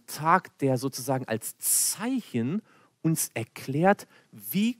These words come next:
Gottes Liebe in uns bleibt. Und zwar so sehr, dass wir irgendwann nicht mehr von ihr abweichen und für alle Ewigkeit bei ihm sein können, weil wir nicht mehr auf die Idee kommen werden, gegen ihn zu rebellieren.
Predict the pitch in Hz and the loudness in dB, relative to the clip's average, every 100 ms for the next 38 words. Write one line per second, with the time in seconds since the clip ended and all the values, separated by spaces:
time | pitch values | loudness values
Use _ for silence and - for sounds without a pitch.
0 | - 190 202 214 170 - 131 147 185 190 | 0 2 2 0 -2 -4 -8 -6 0 2
1 | 190 - - 190 196 - _ 170 185 185 | 2 0 0 2 0 -6 _ -4 -2 -4
2 | - - _ 151 147 180 240 - - - | -10 -16 _ 2 4 6 4 0 -8 -10
3 | _ - - 151 - 156 156 123 - 269 | _ -16 -6 -4 4 6 6 4 0 2
4 | 277 123 139 220 _ _ _ _ _ _ | 4 4 4 4 _ _ _ _ _ _
5 | _ 123 - 127 156 185 139 156 165 - | _ -10 -4 -2 0 0 2 2 2 -2
6 | - _ - 120 185 - - 170 165 - | -20 _ -2 2 2 0 0 2 2 0
7 | - 156 160 139 147 - 139 - 123 120 | -10 -4 -4 -4 -4 -4 -6 0 2 2
8 | 120 117 117 _ _ _ _ 127 120 - | 2 -2 -2 _ _ _ _ 0 0 0
9 | 123 - 123 151 151 123 127 131 - - | -2 2 2 4 2 0 -2 -4 -8 -4
10 | 117 110 - 117 117 117 110 113 110 120 | -2 -2 0 0 0 0 0 0 0 0
11 | 107 113 127 147 160 139 - - 110 107 | 2 2 0 -2 0 0 0 -4 -6 -2
12 | 147 - - 123 110 117 113 110 117 110 | -2 -2 -4 -4 2 2 2 0 -2 -2
13 | - 107 104 98 101 | -4 -4 -4 -6 -8